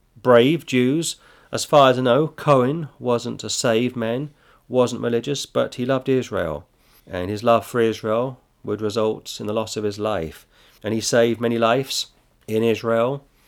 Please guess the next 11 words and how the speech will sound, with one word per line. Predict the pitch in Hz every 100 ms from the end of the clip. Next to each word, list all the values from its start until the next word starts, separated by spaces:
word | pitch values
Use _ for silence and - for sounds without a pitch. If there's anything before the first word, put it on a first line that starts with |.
| _
And | 101 101 98 95
like | 104 107
I |
said, | 110 107
they |
were | 101 101
fighting | - 110 107 113 107 -
over | 107 101
the | 101 101 101
River | 107 98
Tiberias. | - 101 101 107 92 80 -